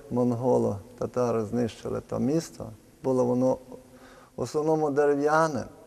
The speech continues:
тому легко було спалити. Одна одинока споруда лишилася вцілілою, то та церковця, яка була установлена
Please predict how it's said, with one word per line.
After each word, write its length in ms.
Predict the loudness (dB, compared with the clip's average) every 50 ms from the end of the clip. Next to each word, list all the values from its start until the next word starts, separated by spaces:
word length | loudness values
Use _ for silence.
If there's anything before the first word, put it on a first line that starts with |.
| -20 -20 -20 -20 -10 -6
тому 220 | -4 -2 0 2 4
легко 380 | 6 6 6 4 4 0 0
було 300 | 2 2 2 4 4 2
спалити. 640 | 0 0 0 2 4 4 6 4 4 2 0 -2 -2 -4 -6 -14 -20 -20 -20 -4 2
Одна 680 | 4 4 6 6 4 4 6 8 8 8 6 4 0 -6 -12 -18 -20 -20 -20 -6 -2
одинока 640 | 0 2 4 4 4 6 6 4 4 4 4 4 4
споруда 760 | 4 2 0 2 2 4 4 6 6 4 6 6 4 4 4 2 -4 -10 -6
лишилася 680 | -2 -2 -2 -2 -2 0 0 2 2 0 0 0 -2 -2
вцілілою, 840 | -2 -4 -4 -2 0 4 6 6 6 6 4 2 2 0 -2 -4 -8 -16 -20 -20 -20 -20 -18 -14
то 100 | -12 -12
та 260 | -8 -4 -2 -2 -2 -4 -6 -14 -10 -6
церковця, 680 | -4 -4 -2 0 4 4 4 4 2 0 -4 -6 -6 -6 -8 -10 -10
яка 240 | -8 -4 -2 0 0
була 280 | 0 0 0 0 0
установлена 720 | -2 -4 -8 -6 -4 0 2 4 4 4 4 2 -2 -4 -4